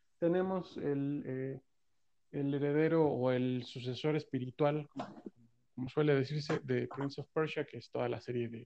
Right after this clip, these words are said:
Assassin's Creed, que, eh, no, nunca fue precisamente en la, eh, una historia paralela a Prince of Persia, pero,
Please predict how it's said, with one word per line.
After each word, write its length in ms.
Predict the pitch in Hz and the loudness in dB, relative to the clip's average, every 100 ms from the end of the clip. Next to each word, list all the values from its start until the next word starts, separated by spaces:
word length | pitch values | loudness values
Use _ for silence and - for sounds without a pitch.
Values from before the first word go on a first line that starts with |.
| 117 | -14
Assassin's 420 | - 110 135 - | -10 -8 -8 -4
Creed, 260 | 175 240 - _ _ _ _ _ _ _ _ _ _ | 2 2 2 _ _ _ _ _ _ _ _ _ _
que, 400 | 156 160 170 180 | 6 8 8 8
eh, 600 | 143 131 127 127 127 156 165 | 6 6 6 8 6 4 2
no, 540 | 151 160 156 151 143 | 4 8 10 8 6
nunca 320 | 156 175 170 147 | 4 4 2 -2
fue 260 | - 151 | 4 4
precisamente 760 | 143 127 127 131 127 127 127 117 | 4 0 0 0 2 0 0 -6
en 100 | 113 | -6
la, 100 | 110 | -10
eh, 120 | - - _ - _ _ 135 | -10 -16 _ -20 _ _ -6
una 160 | 131 | -4
historia 600 | 120 123 117 113 110 113 _ _ _ _ _ _ - | -4 -4 -2 -2 -4 -8 _ _ _ _ _ _ 0
paralela 640 | 120 120 139 175 156 120 | 4 6 8 8 8 4
a 60 | 117 | 2
Prince 260 | 127 131 165 | -2 -2 0
of 80 | |
Persia, 340 | - 214 285 285 | 6 6 6 4
pero, 720 | 165 156 180 214 220 233 | 6 8 8 8 6 2